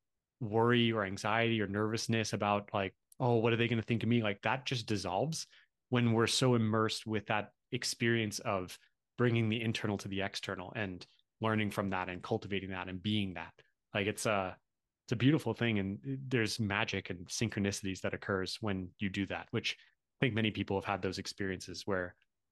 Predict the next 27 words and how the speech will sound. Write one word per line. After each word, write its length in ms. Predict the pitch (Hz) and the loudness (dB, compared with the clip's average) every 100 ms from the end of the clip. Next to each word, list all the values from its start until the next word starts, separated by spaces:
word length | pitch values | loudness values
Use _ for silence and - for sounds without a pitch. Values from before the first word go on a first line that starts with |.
| _ - | _ -6
like, 160 | 101 110 | -2 2
when 140 | 110 | 4
you 140 | 117 | 6
really 320 | 131 123 120 117 | 8 8 6 6
are 140 | 101 | 4
aligned 380 | 98 92 110 110 | 2 2 2 2
and 120 | 98 | 0
you're, 180 | 98 95 | 0 -2
like, 200 | 92 - | -4 -2
showing 340 | - 101 95 | 2 2 2
up 180 | 95 - - _ _ _ - | -2 -6 -12 _ _ _ -2
in 140 | 107 | 0
the 60 | 101 | 2
way 120 | 104 | 4
you 160 | 101 | 2
want 240 | 92 92 95 | 2 -2 2
to, 140 | 131 | 4
like, 240 | 117 95 - _ _ _ - - - | 4 2 -6 _ _ _ -20 -18 -4
thing, 240 | 120 113 | -2 -2
uh, 80 | 131 - | -4 -4
connections 540 | - 104 98 113 101 | -2 -2 0 -2 -2
happen, 480 | - 107 113 104 104 | -2 0 0 0 0
you 80 | 95 | 0
meet 240 | 101 101 | -2 -2
amazing 380 | 107 98 92 87 | -4 -4 -4 -4
people, 460 | - 104 107 101 98 | -4 0 0 2 0
like, 200 | 87 | -2